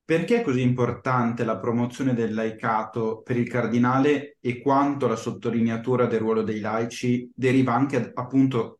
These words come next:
come lei ha detto, dalla formazione sacerdotale avuta nell'Opus Dei e dalla vicinanza di ventidue anni con San José Maria Escrivá?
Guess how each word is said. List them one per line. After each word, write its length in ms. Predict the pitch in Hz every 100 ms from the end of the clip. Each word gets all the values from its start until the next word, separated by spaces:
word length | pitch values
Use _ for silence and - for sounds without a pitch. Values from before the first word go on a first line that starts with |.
| _
come 240 | - 110 110
lei 100 | 110
ha 40 |
detto, 300 | 120 123 120
dalla 180 | 110 110
formazione 720 | 123 117 110 110 - 127 117
sacerdotale 800 | 120 104 113 110 110 131 120 113
avuta 380 | 123 117 127 113
nell'Opus 420 | 110 104 110 110
Dei 320 | 113 117 120
e 100 | 117
dalla 280 | 110 107 110
vicinanza 840 | 110 - 110 110 117 120 120 113 - _ _ _
di 180 | - 120
ventidue 460 | 110 113 120 117 110
anni 340 | 110 110 113
con 160 | - 113
San 120 | 110
José 220 | 98 104
Maria 220 | 110 110 110
Escrivá? 520 | - 117 101 98